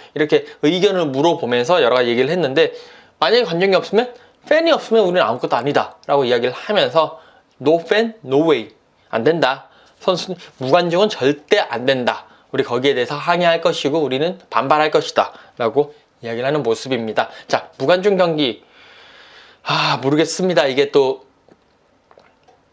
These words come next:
사월 삼십 일 정도 되고 오월 달 되면 이 또 코로나 일구 추이가 어떻게 될지 모르는 상황이기 때문에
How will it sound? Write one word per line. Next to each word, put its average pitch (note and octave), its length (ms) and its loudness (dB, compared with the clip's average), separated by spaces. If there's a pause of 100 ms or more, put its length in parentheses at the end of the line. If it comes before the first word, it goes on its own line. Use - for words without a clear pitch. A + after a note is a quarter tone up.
(240)
사월 D#3+ 460 0
삼십 G3 320 0
일 G3 80 4
정도 E3+ 240 0
되고 C#3+ 180 4
오월 D3 280 4
달 E3+ 140 2
되면 C#3 240 2
이 B2+ 240 -4
또 C3+ 200 2
코로나 F#3+ 400 2
일구 D3+ 240 0
추이가 G#3+ 360 -2
어떻게 C#3 220 -2
될지 D#3 220 -2
모르는 C#3 400 -2
상황이기 E3 520 -2
때문에 B2 460 -4